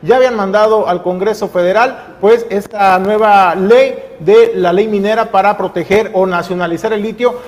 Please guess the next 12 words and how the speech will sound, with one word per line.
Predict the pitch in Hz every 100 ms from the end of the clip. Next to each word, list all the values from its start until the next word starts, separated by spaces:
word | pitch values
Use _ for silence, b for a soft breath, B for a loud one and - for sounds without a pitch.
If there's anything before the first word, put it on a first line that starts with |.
| -
que | 220 226
eso | 254 262
solamente | 254 254 233 240 262 202
se, | 185 175 160
se | 208 190 190
sirve, | 202 247 233
Jesús, | 220 247 269 B B -
para | 185 180
términos | 233 247 247 240 214 180
mediáticos | 190 202 214 247 247 214 - 180 - -
solamente | 202 220 214 226 220 226 226
y | 214 254 262